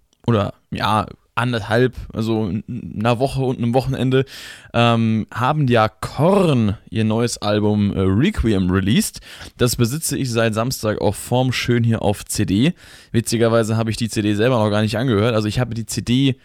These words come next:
ich habe das Album bereits gehört. Of course I have, aber ich habe die C D, die ich jetzt am Wochenende erworben habe, noch gar nicht selbst, äh,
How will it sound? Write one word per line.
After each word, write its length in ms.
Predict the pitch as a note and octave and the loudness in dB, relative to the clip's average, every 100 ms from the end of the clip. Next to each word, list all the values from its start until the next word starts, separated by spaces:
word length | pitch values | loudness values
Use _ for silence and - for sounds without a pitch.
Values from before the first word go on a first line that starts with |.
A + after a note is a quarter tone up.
| _ _ _ | _ _ _
ich 80 | B2 | -6
habe 80 | B2 | -6
das 100 | - | -2
Album 320 | A2+ B2+ C#3 | 2 4 4
bereits 320 | A2+ G#2+ - | 2 0 0
gehört. 320 | A2 C#3 G#3+ - _ _ _ _ _ _ _ - - | 2 2 0 -8 _ _ _ _ _ _ _ -20 -6
Of 180 | A2 - | -6 -2
course 380 | - C#3+ C3 | 2 2 2
I 60 | E2 | -4
have, 340 | G#2 C3 - | -2 -2 -2
aber 200 | - B2 | 0 0
ich 100 | A2+ | 2
habe 180 | B2+ B2+ | 0 0
die 120 | A#2+ | -2
C 140 | - G#2+ | -2 0
D, 260 | D3 C3+ - _ | 2 2 -4 _
die 220 | - A2 A2 | -4 0 0
ich 80 | |
jetzt 100 | G#2 | 2
am 100 | G#2+ | 0
Wochenende 300 | G#2+ A#2 A2 | 2 2 2
erworben 380 | G2 G2+ A#2 A#2 | 0 2 2 2
habe, 280 | G2+ G#2 A2+ - - - - | 2 2 2 -2 -20 -20 -6
noch 240 | G#2+ G#2 | -4 -2
gar 180 | A2 G#2+ | -2 0
nicht 220 | G#2+ - | 0 -4
selbst, 560 | - G2 F#2+ - - - | -6 -4 -2 -4 -6 -4
äh, 300 | F#2+ F#2+ | 0 0